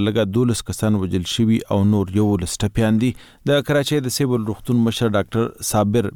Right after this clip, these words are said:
میمن مشال ریډیو ته ویلي چې دغلته اته مړي او پنځلس ټپیان راوړل شوي وو، چې وروسته څلورو نورو ټپیانو هم ساه ورکړه. له کراچۍ د مشال ریډیو خبریال وایي چې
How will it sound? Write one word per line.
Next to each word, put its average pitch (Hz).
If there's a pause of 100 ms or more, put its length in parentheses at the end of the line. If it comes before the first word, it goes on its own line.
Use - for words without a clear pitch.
(160)
میمن 107 (180)
مشال 110
ریډیو 101 (100)
ته 101
ویلي 120
چې 104
دغلته 110
اته 120
مړي 113
او 101 (120)
پنځلس 104
ټپیان 101
راوړل 101
شوي 165
وو، 143 (400)
چې 165
وروسته 160
څلورو 123
نورو 117
ټپیانو 92
هم 104 (220)
ساه 101
ورکړه. 113 (240)
له 160
کراچۍ 160
د 143
مشال 139
ریډیو 131
خبریال 117
وایي 113
چې 107